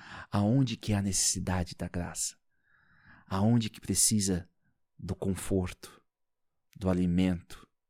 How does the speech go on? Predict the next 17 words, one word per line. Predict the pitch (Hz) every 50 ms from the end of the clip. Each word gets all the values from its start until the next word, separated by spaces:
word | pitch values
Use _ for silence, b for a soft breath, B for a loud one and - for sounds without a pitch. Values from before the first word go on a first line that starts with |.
| _ _ _ _ _ _ _ _
do | - 104 92 92
abraço, | 85 80 78 87 85 85 85 85 85 - - - - - - _ _ _ _ _ _ _ _ _ _ _ _ _ _ _ _ _ _ _ _ _ _ _ _ _ _ _ _ _ _ _ -
do | - 95 92
amor, | 82 80 80 85 87 87 82 82 - - - - - _ _ _ _ _ _ _ _ _ _ _ _ -
do | 87 95 104
perdão? | 90 - - 85 76 - - 80 82 80 80 80 82 - _ - _ _ _ _ _ _ _ _ _ _ _ _ _ _ _ _ _ _ _ _ _ _ _ _ _ _ - b b b b b b b b b _ _ -
A | - -
graça | 78 78 85 92 90 85 - - -
se | - - -
manifesta. | 82 82 80 80 82 - - - - - - - - - - - _ _ _ _ _ _ _ _ B B B B B B B B
O | -
reino | 95 - - - 101 104 104 104 107 107
se | - - - 98
manifesta | 87 87 90 87 90 85 - - - 80 85 - - - - - - - _ b b b b b b b b b -
aonde | - 80 85 85 90 95 95 95 82 87
a | 85 80
graça | 80 87 85 82 - - - - - - -